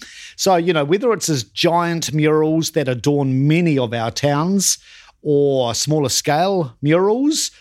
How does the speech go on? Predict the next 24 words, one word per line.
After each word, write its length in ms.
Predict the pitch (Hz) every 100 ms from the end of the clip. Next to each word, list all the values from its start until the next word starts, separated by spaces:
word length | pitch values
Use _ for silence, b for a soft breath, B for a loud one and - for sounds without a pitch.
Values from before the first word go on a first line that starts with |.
| b
for 80 | -
purchase, 680 | - 175 190 - 233 - - b b b -
his 120 | 120
paintings, 680 | - 170 196 190 190 196 175
his 120 | 127
prints, 460 | 104 - 208 185 - B B B -
um, 180 | 143
there's 180 | 131 143
all 260 | - 190 180
sorts 300 | 175 175 -
of 80 | 123
goodies 340 | 147 135 113
in 80 | 127
his 120 | 123
studio 420 | - 147 131 117
that 220 | 113 120
you 100 | 135
can 180 | 123 113
purchase. 440 | 107 135 - 113 - B B
Plus, 200 | - 156
he 60 | 151
does 260 | 156 165 123
regularly 440 | 160 131 147 131
run 300 | 123 123 117